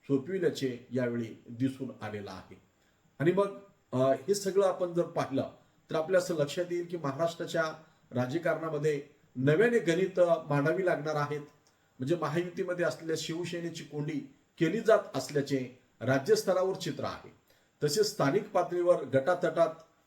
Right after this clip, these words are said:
विभागल्या गेलेल्या शिवसेनेला धक्का देत मोठा भाऊ होण्याचे भाजपचे स्वप्न असून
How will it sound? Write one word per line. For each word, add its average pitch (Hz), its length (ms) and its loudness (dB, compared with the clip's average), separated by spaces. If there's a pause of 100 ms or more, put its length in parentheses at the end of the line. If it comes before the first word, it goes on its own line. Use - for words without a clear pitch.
(120)
विभागल्या 185 440 4
गेलेल्या 156 320 -2
शिवसेनेला 139 760 -4 (420)
धक्का 214 280 4
देत 131 300 2
मोठा 127 320 2
भाऊ 170 200 2
होण्याचे 139 720 -2 (160)
भाजपचे 139 460 -4
स्वप्न 226 360 -2
असून 156 300 0